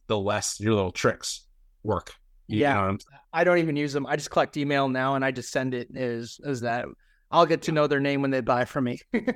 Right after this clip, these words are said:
Speaker 2: Uh,
Speaker 1: <laughs> There you go.
Speaker 2: <laughs> Well, uh, one word that describes the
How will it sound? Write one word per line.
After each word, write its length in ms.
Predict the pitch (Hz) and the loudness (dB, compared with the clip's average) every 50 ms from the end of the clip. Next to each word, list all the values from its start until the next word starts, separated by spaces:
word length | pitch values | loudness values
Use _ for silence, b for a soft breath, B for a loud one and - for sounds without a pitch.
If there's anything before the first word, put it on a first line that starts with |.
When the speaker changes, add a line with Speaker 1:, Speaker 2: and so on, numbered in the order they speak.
| - 247 - - 220 226 214 208 - 202 - - B B B B B B B B B _ - | -4 -6 -6 -6 -12 -12 -14 -18 -16 -20 -20 -20 B B B B B B B B B _ -4
Speaker 2:
Uh, 360 | 147 151 147 135 147 147 143 | 0 2 4 4 4 2 0
Speaker 1:
<laughs> 80 | 143 - | 0 0
There 220 | 143 139 240 247 | -2 0 0 0
you 200 | 208 - 185 - | 0 2 0 0
go. 400 | - 185 - - 180 - 233 233 - | 0 -2 -2 -2 -2 -4 -4 -6 -2
Speaker 2:
<laughs> 760 | 202 170 - - 208 185 - - 196 175 - - 185 - 156 - B B B B B B B B B - | -2 -2 0 0 0 0 0 0 -2 -2 -2 -4 -6 -6 -8 -12 B B B B B B B B B -6
Well, 200 | 151 151 156 - | -4 -4 -4 -2
uh, 300 | - 160 160 160 156 151 | 2 4 4 6 6 4
one 360 | 135 156 170 180 214 233 233 202 | 2 2 4 6 6 6 6 6
word 320 | 208 214 220 226 208 180 | 6 6 6 6 4 4
that 120 | 196 185 | 0 0
describes 720 | - 165 151 - - - 180 170 170 180 190 185 165 135 | 0 -4 -8 -8 -4 0 2 4 6 6 6 4 2 0
the 100 | 156 175 | -2 -2